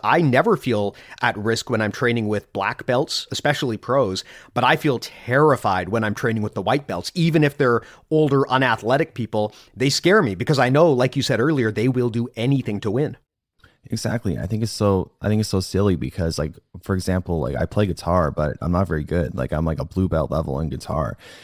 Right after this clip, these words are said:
Speaker 2: but that's, like, fine with me. You know, I'm not, like,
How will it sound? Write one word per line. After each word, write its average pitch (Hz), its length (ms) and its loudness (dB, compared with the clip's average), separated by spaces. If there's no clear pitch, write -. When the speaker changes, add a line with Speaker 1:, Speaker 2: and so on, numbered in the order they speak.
Speaker 2:
but - 100 -2
that's, - 200 -4
like, 123 100 0
fine 110 220 2
with 95 100 2
me. 104 240 2
You 71 100 -4
know, 73 320 0
I'm 95 200 2
not, 101 280 2
like, 85 220 -2